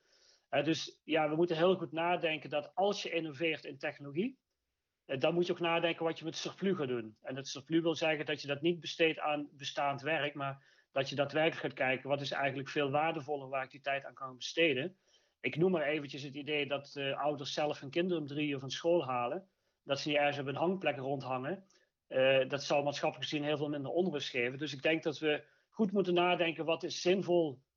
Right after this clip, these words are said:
eh, waardevol werk en wat niet. En die vragen worden steeds meer gesteld. En ook dat heeft corona natuurlijk ook wel weer naar boven gebracht van, ja, wat is relevant en wat is minder relevant.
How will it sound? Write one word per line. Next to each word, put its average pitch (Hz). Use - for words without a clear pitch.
eh, 135
waardevol 151
werk 160
en 147
wat 143
niet. 170
En 135
die 170
vragen 160
worden 143
steeds 160
meer 147
gesteld. 143
En 139
ook 143
dat 156
heeft 170
corona 165
natuurlijk 147
ook 143
wel 143
weer 143
naar 135
boven 147
gebracht 127
van, 135
ja, 135
wat 135
is -
relevant 143
en 143
wat 127
is 120
minder 180
relevant. 120